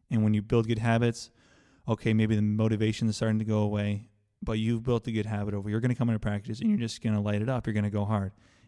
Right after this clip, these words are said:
And it's not really an option. It's, it's just habitual. It's what you do. You go hard. I gotta ask you then how you were feeling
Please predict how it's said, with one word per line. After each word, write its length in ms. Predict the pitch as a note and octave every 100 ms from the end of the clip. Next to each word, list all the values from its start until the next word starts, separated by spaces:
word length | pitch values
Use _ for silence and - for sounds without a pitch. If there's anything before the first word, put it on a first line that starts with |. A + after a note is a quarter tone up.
| -
And 280 | G#2+ G2+ G2+
it's 120 | -
not 100 | A2
really 160 | G#2+
an 80 | G#2 A2
option. 360 | G2+ - - -
It's, 160 | - -
it's 140 | -
just 180 | A2 -
habitual. 420 | G#2+ G#2 - G#2
It's 120 | -
what 120 | G#2+
you 100 | G#2
do. 260 | G#2 G2+ A2 - - - - -
You 140 | G#2+
go 160 | G#2 G2
hard. 300 | G2+ G2 G2 _ _ _ _ _ _ _ -
I 100 | A#2+
gotta 380 | A#2 D3+ E3+ C#3
ask 320 | C3+ B2+ -
you 140 | A2
then 360 | G#2 G2+ G2+ G#2+ - - _ _ _ _ _ _ -
how 420 | - - C3 C#3
you 260 | D3 C#3+ C#3
were 160 | B2+ A2+
feeling 640 | - B2+ A#2 A#2 A2 G#2+